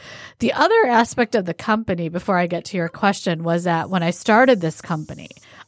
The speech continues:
I knew one thing that I wanted to do was a social aspect for the company, which was to train women who were of, um, who were victims of domestic violence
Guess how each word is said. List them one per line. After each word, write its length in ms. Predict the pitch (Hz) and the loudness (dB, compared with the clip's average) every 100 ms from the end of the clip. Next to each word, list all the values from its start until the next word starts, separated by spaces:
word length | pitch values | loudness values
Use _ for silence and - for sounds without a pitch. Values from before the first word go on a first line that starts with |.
| - | -8
I 160 | 208 202 | -2 0
knew 360 | 190 226 294 269 | 4 6 6 6
one 320 | 196 202 233 | 6 4 4
thing 220 | 233 214 | 2 4
that 120 | 180 | 4
I 120 | 170 | 4
wanted 360 | 170 170 175 180 | 4 2 2 -2
to 100 | - | -4
do 440 | 165 165 170 180 - - - - | -4 0 2 2 -2 -16 -20 -4
was 160 | 190 | 0
a 80 | 175 | 0
social 420 | - 196 196 185 | 2 2 2 2
aspect 420 | 156 151 - 123 - | 0 -2 -6 -10 -6
for 100 | 175 | -4
the 100 | 156 | -2
company, 520 | 170 156 139 85 - _ - _ | -2 -4 -6 -10 -16 _ -20 _
which 280 | 190 208 - | 2 2 4
was 220 | 185 175 | 2 2
to 140 | - 190 | -4 -6
train 520 | - 226 233 277 226 | 0 2 4 4 4
women 440 | 190 180 156 147 | 4 2 0 -6
who 140 | 165 185 | -4 0
were 260 | 170 165 180 - | 2 0 -4 -8
of, 300 | 180 165 160 | 0 2 0
um, 540 | - 170 156 151 123 - _ - - _ - - | -2 -4 -4 -6 -10 -20 _ -14 -14 _ -16 2
who 260 | 226 190 | 4 6
were 280 | 180 175 175 | 4 4 2
victims 440 | 165 185 208 185 175 | 2 0 0 0 -2
of 120 | 165 | -2
domestic 440 | 170 165 - 190 | 0 0 0 -4
violence 640 | 196 185 185 226 269 - | 0 2 4 2 0 -6